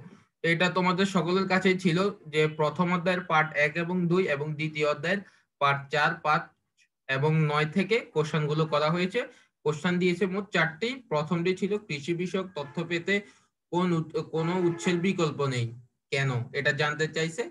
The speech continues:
খয়ে বলছে, "বনায়ন কাকে বলে?" নিচের ছকে, গয়ে বলছে, "নিচের ছকে পাঁচটি করে মাঠ ফসল ও উদ্যান ফসলের নাম লিখো।" এই ছকটা পূরণ করতে বলছে। আর ঘ নাম্বারে বলছে,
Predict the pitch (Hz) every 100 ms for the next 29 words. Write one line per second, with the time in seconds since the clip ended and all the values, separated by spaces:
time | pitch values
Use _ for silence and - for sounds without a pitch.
0 | - - 143 156 170 175 190 160 151 147
1 | 143 127 143 165 185 214 - _ _ _
2 | - 151 165 185 165 - 160 156 202 -
3 | 143 147 170 208 214 220 156 156 151 -
4 | 156 196 202 151 156 - 190 214 226 -
5 | _ _ _ _ 131 151 165 - 196 202
6 | 214 180 185 185 160 170 156 156 147 156
7 | 170 190 160 139 127 123 139 117 - _
8 | - 135 135 151 - 147 139 135 127 120
9 | 120 117 110 127 117 117 _ _ 127 131
10 | 131 135 131 123 143 170 196 202 208 180
11 | 151 139 160